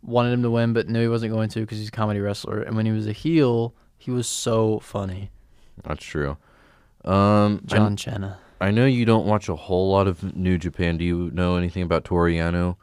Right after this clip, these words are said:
Speaker 1: I know who he is, but I've never seen any of his work.
Speaker 2: I haven't seen any of his stuff either, but from what I've seen, he's very, even that's, like, I'm drawing the line there, 'cause, like,
Speaker 1: Mm.
Speaker 2: dude's, like,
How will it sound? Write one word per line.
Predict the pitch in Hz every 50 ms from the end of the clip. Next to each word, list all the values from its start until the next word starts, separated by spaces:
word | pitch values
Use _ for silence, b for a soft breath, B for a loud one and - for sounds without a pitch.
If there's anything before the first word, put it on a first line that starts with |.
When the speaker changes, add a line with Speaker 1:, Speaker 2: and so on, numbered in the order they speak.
| b b -
Speaker 1:
I | 107 110
know | 113 110 110 107
who | 107
he | 104 101
is, | 101 101 104 98
but | 104 104
I've | 101 98
never | 101 98 98 95
seen | - - 101 98
any | 98 98 98
of | 95 92
his | 95 92
work. | 92 92 92
Speaker 2:
I | 71 95
haven't | 113 113 110
seen | - 123 107
any | 104 101 101
of | 92
his | 90 92 -
stuff | - - 92 87 -
either, | 87 82 80 82
but | 73 67 85 85 80 -
from | - 95 90
what | 87 87
I've | 87 82 -
seen, | - 92 87 82
he's | 82 80 80 73 71
very, | 69 78 78 78 78 78 78 80 76 - -
even | 104 104 101 98 87 85
that's, | 85 82 82 - - 85
like, | 80 76 - -
I'm | 80 82 80 78 76
drawing | 73 78 76 76 76
the | 76
line | 73 73 76 76 73
there, | 73 76 73 73
'cause, | - - 82 -
like, | 82 80 -
Speaker 1:
Mm. | 107 104
Speaker 2:
dude's, | 95 92 90 92 87 80 -
like, | 95 90 87 82 - -